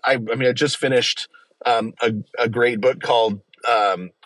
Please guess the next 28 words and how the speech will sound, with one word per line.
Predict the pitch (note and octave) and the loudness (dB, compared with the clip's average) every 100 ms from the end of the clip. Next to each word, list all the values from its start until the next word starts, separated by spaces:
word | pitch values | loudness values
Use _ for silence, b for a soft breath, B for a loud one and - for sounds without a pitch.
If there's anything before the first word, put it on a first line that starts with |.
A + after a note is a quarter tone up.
| - - - | -18 -16 -12
Live | C3+ B2+ C3+ C3 | -2 2 2 2
from | C#3+ | 0
New | A#2+ | 0
York. | A#2 A#2 B2+ C#3+ | 2 4 4 2
That's | A#2+ A2+ | -6 -6
a | |
history | A#2 A#2+ B2+ | -4 -2 0
of | A2+ | 0
Saturday | - B2 A#2 A2+ | 2 4 4 2
Night | A2 | 0
Live. | G2+ A#2 G#2 G2+ - B B B - | 0 2 2 0 -6 B B B -2
And | C3 C3+ | 0 2
they, | C3 B2+ | 2 0
and | C#3+ B2+ B2+ | 0 0 2
the | A#2+ | 2
writers, | A#2+ D3 D3+ C#3 - - - | 2 2 2 0 -4 -8 -10
the, | B2+ B2+ | -6 -4
you | C3+ C3+ D#3+ | -2 -2 0
had | D3+ - | 0 0
a | |
couple | - E3 D3+ | 0 -2 2
of | B2 A2+ - B B C3+ | 2 0 -6 B B 0
non-Christian, | C#3 D3+ C#3 E3 - C#3+ B2+ | 2 2 0 -2 0 0 2
one | C#3 F#3 | 2 0
kind | D#3 D#3+ | 0 0
of | C3+ | 2
anti-Christian | B2+ F3+ D#3 B2+ D3+ C#3+ - A#2 | 2 2 0 0 0 -2 -2 0
writer, | A2 A2+ G#2+ G2+ | 2 2 2 0